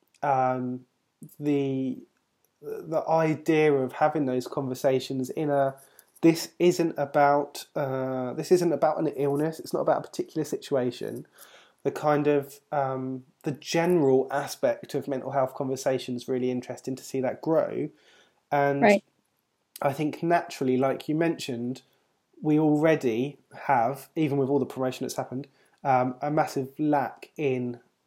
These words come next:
Speaker 1: the education that goes on around mental health and mental health illness.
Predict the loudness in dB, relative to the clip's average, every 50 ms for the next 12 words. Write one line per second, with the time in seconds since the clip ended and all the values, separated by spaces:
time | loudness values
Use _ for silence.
0 | _ _ _ _ _ -4 -2 -2 -2 -2 -2 0 0 0 0 -4 0 2 2 2
1 | 2 2 -2 -6 -8 -4 -4 -2 -2 -2 -2 -4 -4 -4 -2 -4 -4 -4 -6 -8
2 | -8 -10 -12 -8 -6 -6 -6 -6 -6 -8 -8 -8 -10 -10 -6 -4 -4 -4 -4 -6
3 | -6 -4 -4 -2 -2 -4 -4 -8 -12 -16 -18